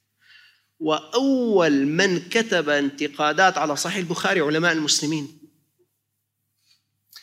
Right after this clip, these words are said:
لأنه البحث العلمي في له مناهج، في منهج من مناهج البحث العلمي علماء المسلمين يستخدمون، هذا اسمه منهج الجدل العلمي.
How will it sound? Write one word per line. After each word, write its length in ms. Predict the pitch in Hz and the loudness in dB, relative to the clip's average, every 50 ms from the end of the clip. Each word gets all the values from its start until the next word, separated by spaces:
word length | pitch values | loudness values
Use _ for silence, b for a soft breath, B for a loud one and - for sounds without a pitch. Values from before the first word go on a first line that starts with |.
| B B B B - | B B B B -4
لأنه 280 | 139 135 143 147 143 | -2 0 0 2 0
البحث 380 | 135 135 143 185 - - - - | 0 0 0 -2 -2 -2 -2 -2
العلمي 800 | 175 156 135 147 175 185 175 156 143 143 143 165 165 - - - - - _ _ _ _ _ _ _ _ _ _ _ _ | -2 0 0 2 2 2 2 2 0 0 0 -2 -6 -10 -16 -20 -20 -20 _ _ _ _ _ _ _ _ _ _ _ _
في 600 | - - - - - - 147 143 139 - - 175 | -18 -16 -14 -14 -10 -8 -6 -4 -4 -4 -4 -4
له 420 | 175 170 165 165 160 160 160 160 160 - | -4 -2 -2 -2 -2 -2 -4 -4 -6 -6
مناهج، 840 | 147 135 139 139 139 135 139 113 104 101 92 - - - - - - - _ _ _ _ _ _ _ b b b b b b b b | -2 0 0 0 0 0 -2 -6 -8 -6 -4 -4 -4 -4 -6 -10 -16 -20 _ _ _ _ _ _ _ b b b b b b b b
في 260 | - - - 160 160 | -12 -4 -2 0 2
منهج 460 | 156 180 226 269 262 233 226 - 143 143 | 2 2 4 4 4 4 2 2 0 0
من 120 | 147 143 | 0 0
مناهج 460 | 143 139 139 151 190 208 180 170 143 | 2 2 2 0 0 0 -2 -2 -4
البحث 360 | 135 123 147 170 - - - | -6 -6 -6 -8 -8 -8 -8
العلمي 500 | 165 139 127 131 131 127 123 127 131 151 180 - _ - | -6 -6 -4 -4 -6 -6 -8 -10 -10 -12 -14 -18 _ -12
علماء 260 | 135 131 135 180 190 | -8 -4 -2 -2 -2
المسلمين 320 | 190 180 - 185 185 196 | 0 -2 0 0 0 0
يستخدمون، 720 | 185 - - 165 - 156 151 151 165 190 185 160 - B B B B B B B B B B - | 0 -2 -4 -4 -4 -2 -2 0 0 0 0 -2 -6 B B B B B B B B B B -6
هذا 400 | 135 135 120 120 120 127 - - - 185 | -4 -4 -4 -4 -6 -6 -8 -10 -6 -2
اسمه 300 | 180 - - 175 156 147 | -2 0 0 0 0 2
منهج 520 | 147 175 180 160 160 175 170 160 - - - | 2 2 2 2 2 2 2 0 0 -2 -4
الجدل 480 | 147 131 123 131 151 160 147 147 123 113 | -6 -4 -2 0 0 0 0 0 -2 -2
العلمي. 540 | 107 107 110 107 107 104 101 90 - - | -4 -6 -6 -6 -8 -8 -10 -10 -12 -16